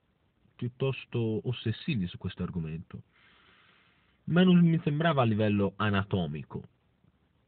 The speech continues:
Non mi sembrava che quella gente, quegli utenti fossero laureati in medicina o in biologia. Erano ossessionati però da questa parte del corpo. E non,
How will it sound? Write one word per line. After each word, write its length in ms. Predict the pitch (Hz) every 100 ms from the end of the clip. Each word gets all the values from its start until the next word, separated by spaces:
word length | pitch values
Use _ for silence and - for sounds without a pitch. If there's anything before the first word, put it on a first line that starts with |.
| _ -
Non 760 | 71 110 - - 110 147 160
mi 120 | 156 -
sembrava 380 | 147 151 147
che 60 | 120
quella 240 | 117 110
gente, 400 | 98 104 104 98
quegli 180 | 95 101
utenti 380 | 98 107 101 95
fossero 420 | - 98 - 98
laureati 480 | 95 92 98 95 98
in 80 | 92
medicina 800 | 92 90 - 98 95 92 90 80 - _ _ _ _ _ _ _ _ _
o 100 | 120
in 120 | 107
biologia. 600 | 101 98 90 82 76 73 - _ _ _ _ _ _ _ _ _
Erano 260 | 156 131 123
ossessionati 680 | - 175 - 127 85 - 127
però 240 | 92 67 -
da 160 | 123
questa 320 | - 101 -
parte 560 | 87 78 80 - - 73
del 180 | 78 -
corpo. 460 | - - - - _ _ _ _ _ _ _ _ _ _ _ _ _ _ _
E 240 | 101 82 78
non, 320 | 78 67